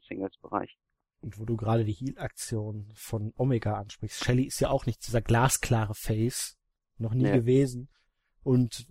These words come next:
Speaker 2: sollte Omega da irgendwas versuchen, könnte ich mir wirklich gut vorstellen, dass Shelley dann auch so ein bisschen versucht zu tricksen.
Speaker 1: Ja, das könnte auf jeden Fall ein starkes Match werden.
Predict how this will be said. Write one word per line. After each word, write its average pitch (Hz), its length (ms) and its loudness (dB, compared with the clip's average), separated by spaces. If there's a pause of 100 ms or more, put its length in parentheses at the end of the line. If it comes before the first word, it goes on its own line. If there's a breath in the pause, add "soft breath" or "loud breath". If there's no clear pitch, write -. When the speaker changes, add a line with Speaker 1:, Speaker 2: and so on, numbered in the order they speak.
Speaker 2:
sollte 120 500 4
Omega 127 300 4
da 120 140 4
irgendwas 127 400 2
versuchen, 127 400 -2
könnte 139 180 2
ich - 60 -6
mir 120 120 0
wirklich 143 240 -4
gut 131 160 -8
vorstellen, 131 340 0
dass 120 100 -2
Shelley 135 360 0 (220)
dann - 140 -2
auch 156 240 2
so 127 120 -2
ein 117 80 0
bisschen 110 440 -4 (800)
versucht 117 440 -6
zu 120 100 -8
tricksen. - 560 -8 (2000)
Speaker 1:
Ja, 127 180 8
das - 100 2
könnte 107 200 4
auf 101 120 4
jeden 110 120 -2
Fall 107 160 0
ein 110 60 -2
starkes - 340 0
Match - 240 -8
werden. 101 220 -8